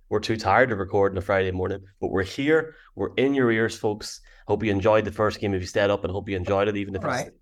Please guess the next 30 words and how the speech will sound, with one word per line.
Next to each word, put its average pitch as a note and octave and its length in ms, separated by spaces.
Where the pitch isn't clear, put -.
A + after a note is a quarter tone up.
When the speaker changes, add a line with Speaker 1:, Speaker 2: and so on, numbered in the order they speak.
Speaker 1:
sad. - 160
Speaker 2:
All G3+ 120
right. - 140
Now, C3+ 340
let, G#3+ 200
wait A3 180
a A3 40
second G#2 260
now. F2+ 240
We D3 120
could A3 180
still C#3 600
express A#2+ 440
our G2 100
opinions. F#2 720
We D#3 100
could G#3 140
still B2+ 640
make A2 220
a F#2+ 60
pick. - 400
Speaker 1:
Absolutely. - 560
Speaker 2:
Because - 60
in A2 120
spite E3 460
of - 80
Travis D3+ 480
Kelce's B2 600
late A#2+ 400
injury, E2+ 640